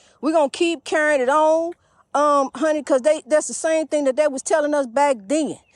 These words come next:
Keep on going forth in love, even as they were pushed off the lunch counter, even as they were spat on, beat on, hit on. They kept right on going on.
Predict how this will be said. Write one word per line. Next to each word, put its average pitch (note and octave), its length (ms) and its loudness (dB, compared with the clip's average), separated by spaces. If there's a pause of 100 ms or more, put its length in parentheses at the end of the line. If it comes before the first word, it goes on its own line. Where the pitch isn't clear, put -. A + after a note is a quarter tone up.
(220)
Keep D#4+ 380 0
on C#4+ 320 4
going D4 360 2
forth D4+ 420 -2
in D4 260 0
love, C#4+ 320 4
even D#4 280 -2
as C#4+ 160 -2
they D4+ 140 0
were G#3+ 140 -6
pushed - 500 -8
off D#4 240 0
the A3 100 -4
lunch C#4+ 360 -2
counter, G3 380 -4 (360)
even D4+ 280 2
as D4 160 2
they D#4 160 2
were F#3 140 -8
spat D#4 480 0
on, A3+ 360 -2
beat D#4 260 2
on, A3 340 0
hit D4+ 220 0
on. G3 340 0 (300)
They C#4 260 0
kept - 360 -2
right C#4+ 320 2
on D4 400 2
going C#4+ 400 2
on. A#3+ 340 -4